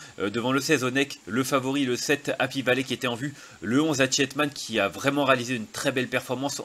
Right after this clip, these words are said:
en supportant le poids de la course et en conservant la quatrième place devant le douze Hokkaido Giel, euh, qui, euh, marque un petit peu le pas pour finir mais qui quand même se comportait bien.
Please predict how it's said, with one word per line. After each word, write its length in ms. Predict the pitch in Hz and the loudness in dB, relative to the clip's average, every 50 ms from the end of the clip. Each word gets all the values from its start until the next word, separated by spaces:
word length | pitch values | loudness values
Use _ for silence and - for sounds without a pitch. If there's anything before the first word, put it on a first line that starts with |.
| - | -8
en 80 | 101 107 | -8 -6
supportant 440 | - - 131 120 - 127 - - 127 | -6 -8 -6 -4 -4 -4 -2 -2 -2
le 120 | 123 117 | -2 -2
poids 160 | 113 - 127 | -2 -2 0
de 60 | 120 117 | 0 0
la 80 | 117 | 0
course 340 | 113 - 139 135 - - - - - - - - | -2 -2 -6 -6 -6 -8 -12 -14 -20 -16 -8 -6
et 20 | |
en 100 | 98 107 | -6 -4
conservant 420 | - - 131 127 - 127 113 127 120 | -4 -6 -6 -2 -2 -2 0 0 0
la 100 | 143 139 | 0 0
quatrième 320 | 135 123 - - 131 113 | 0 -2 -4 -4 -8 -4
place 180 | - 139 139 127 | -2 -2 -2 -2
devant 180 | 123 113 127 | -2 -2 -2
le 100 | 131 139 | -2 -2
douze 200 | 131 151 160 147 | 0 -2 0 0
Hokkaido 400 | 160 156 156 165 156 147 147 139 | 0 0 0 0 0 0 0 -2
Giel, 260 | 117 110 123 139 139 135 - - - - - - - | 0 0 0 0 -2 -2 -8 -16 -20 -20 -20 -12 -6
euh, 380 | - 101 107 107 107 107 107 107 | -2 0 0 0 0 0 0 -2
qui, 340 | 107 - - - 143 135 131 | -4 -6 -8 -6 -2 0 2
euh, 220 | 120 117 113 113 | 2 2 2 2
marque 240 | 110 143 143 - - | 2 2 0 0 0
un 80 | 156 139 | -6 -6
petit 160 | 135 - 139 | -6 -8 -6
peu 100 | - 143 | -4 -4
le 60 | 139 | 0
pas 120 | - 139 | 0 -2
pour 140 | 131 - 123 | -2 -2 -10
finir 240 | - 131 127 135 147 | -10 -8 -6 -4 -4
mais 120 | 139 135 | -4 -4
qui 100 | 131 - | -6 -6
quand 140 | - - 139 | -4 -2 0
même 160 | 135 139 139 | 0 0 -2
se 80 | 131 139 | -6 -8
comportait 460 | 127 127 131 123 - 123 - - 120 | -8 -8 -8 -8 -8 -8 -6 -6 -6
bien. 220 | 104 107 120 131 | -2 -2 -2 -4